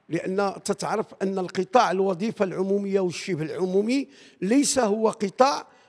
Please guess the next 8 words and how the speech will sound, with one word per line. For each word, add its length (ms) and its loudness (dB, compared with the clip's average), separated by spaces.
الخاص، 840 2
وكذلك 600 0
القطاع 480 4
النقل. 500 -2
فاحنا 680 2
تنعملوا 760 0
اجتماعات 840 -2
مع 280 -2